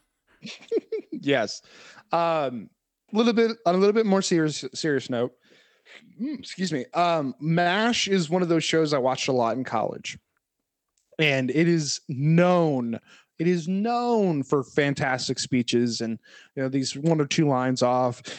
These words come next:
Um, one of, like, one of them is, uh,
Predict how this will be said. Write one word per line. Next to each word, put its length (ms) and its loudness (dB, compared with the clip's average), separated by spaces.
Um, 500 0
one 280 4
of, 220 -4
like, 160 0
one 160 4
of 60 6
them 260 4
is, 500 4
uh, 380 2